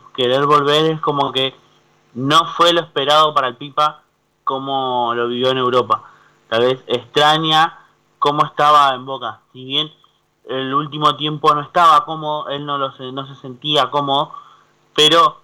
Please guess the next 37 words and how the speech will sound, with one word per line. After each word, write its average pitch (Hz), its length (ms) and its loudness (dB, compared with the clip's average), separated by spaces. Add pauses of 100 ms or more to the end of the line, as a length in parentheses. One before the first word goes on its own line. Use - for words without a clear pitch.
(120)
ese 143 200 -8
deseo 147 440 2
de 139 200 0
volver 131 460 0
a 131 160 2
donde 127 340 -6
estaba 143 440 2
cómodo 156 520 -2 (220)
es 151 180 -2
lo 143 180 0
que 127 300 -12
le 123 200 -6
da 131 200 4
ganas 139 360 2 (260)
a, 113 160 -6 (120)
a 110 640 -2 (120)
Pipa 135 220 0
Benedetto 139 540 2
a 113 120 2
volver. 123 400 -4 (580)
No 131 120 -6
sé 170 120 -4
tal 170 120 0
vez 175 160 0 (260)
qué 156 80 -2
es 165 80 0
lo 165 140 2
que 147 120 -2
piensa 156 580 0
Rodri 156 260 -2
ahí, 160 220 -4
si 151 220 -8 (460)
puede 165 320 2
llegar, 143 380 0
eh, 131 260 -10 (440)
podemos 127 360 -2
tener, 139 340 -6